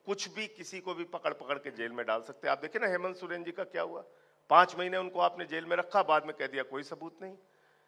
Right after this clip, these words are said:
मुझे छह महीने उठा के जेल में रखा, फिर सुप्रीम कोर्ट के तीन जजों ने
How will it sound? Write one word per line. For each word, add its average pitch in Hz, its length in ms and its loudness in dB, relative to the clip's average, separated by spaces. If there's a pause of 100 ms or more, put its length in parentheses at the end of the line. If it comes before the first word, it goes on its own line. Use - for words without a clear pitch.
(160)
मुझे 170 220 4
छह 196 200 2
महीने 190 200 2
उठा 170 220 4
के 156 120 0
जेल 147 180 -4
में 156 120 0
रखा, 160 280 -6 (180)
फिर 151 80 -8
सुप्रीम 156 360 -10
कोर्ट 160 240 -6
के 175 60 -6
तीन 165 300 -8
जजों 160 280 0
ने 151 180 -2